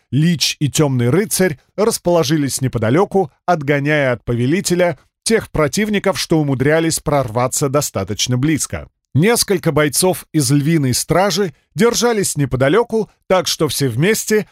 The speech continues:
они перекрывали основную улицу, ведущую вглубь города. Вокруг некроманта образовался довольно обширный островок, который ихтианы огибали, будто река, разбивающаяся об утес. Но все же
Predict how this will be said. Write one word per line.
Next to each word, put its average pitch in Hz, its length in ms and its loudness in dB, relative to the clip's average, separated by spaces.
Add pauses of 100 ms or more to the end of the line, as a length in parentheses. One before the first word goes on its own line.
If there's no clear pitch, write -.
они 165 260 2
перекрывали 165 760 0
основную 135 720 0
улицу, 185 580 2 (140)
ведущую 160 640 2
вглубь 120 340 0
города. 101 560 -2 (400)
Вокруг 139 420 -2
некроманта 143 800 0 (220)
образовался 170 720 0
довольно 180 440 2
обширный 175 540 0
островок, 139 580 -2 (240)
который 170 460 0
ихтианы 185 680 -2
огибали, 175 760 0 (160)
будто 151 400 0
река, 147 380 0
разбивающаяся 127 960 0
об 127 180 -2
утес. 107 480 -2 (300)
Но 113 160 0
все 175 280 2
же 165 280 0